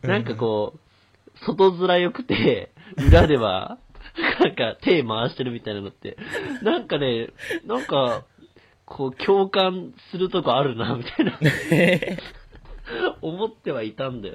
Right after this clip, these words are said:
Speaker 2: ね。若干ね。
Speaker 1: へー。
Speaker 2: その生き方、その生き方。
Speaker 1: <laughs> 自分が、
Speaker 2: 自分
Speaker 1: あ、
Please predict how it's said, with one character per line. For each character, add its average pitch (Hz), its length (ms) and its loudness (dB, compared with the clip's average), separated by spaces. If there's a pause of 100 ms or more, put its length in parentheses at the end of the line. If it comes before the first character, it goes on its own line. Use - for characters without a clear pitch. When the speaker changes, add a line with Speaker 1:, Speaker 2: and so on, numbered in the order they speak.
(140)
Speaker 2:
ね。 - 160 -20 (840)
若 120 120 -6 (160)
干 117 180 -6
ね。 110 240 -12 (640)
Speaker 1:
へ 135 760 -6
ー。 - 20 -2
Speaker 2:
そ - 60 -2
の - 40 0
生 143 200 -6 (160)
き - 100 -10
方、 120 100 -10
そ 139 100 -6
の 120 120 -2
生 110 120 -8
き - 60 -18
方。 101 400 -8 (240)
Speaker 1:
<laughs> - 800 -8
自 127 160 -6
分 151 240 2
が、 156 360 -2
Speaker 2:
自 139 120 -2
分 190 320 0
Speaker 1:
あ、 117 220 -2